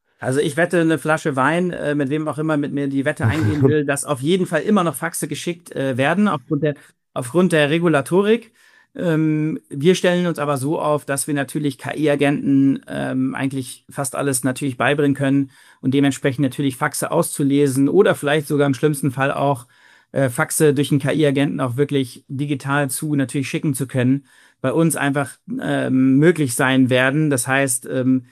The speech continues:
Speaker 1: egal wo es, äh, es stehen wird, ähm, äh, wir werden auf jeden Fall die Möglichkeit anbieten, dass die Afuri K-I-Agenten, äh, Faxe auslesen oder natürlich auch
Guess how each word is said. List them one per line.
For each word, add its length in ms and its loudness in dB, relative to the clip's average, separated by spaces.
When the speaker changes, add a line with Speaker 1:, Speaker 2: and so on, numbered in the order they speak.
Speaker 1:
egal 640 0
wo 280 4
es, 380 -6
äh, 220 -4
es 180 -8
stehen 340 0
wird, 400 0
ähm, 680 0
äh, 640 -6
wir 160 0
werden 300 0
auf 120 -6
jeden 140 0
Fall 260 0
die 120 2
Möglichkeit 480 -2
anbieten, 520 -4
dass 200 -4
die 260 2
Afuri 320 0
K-I-Agenten, 1000 4
äh, 420 0
Faxe 480 0
auslesen 580 2
oder 240 2
natürlich 420 0
auch 240 -6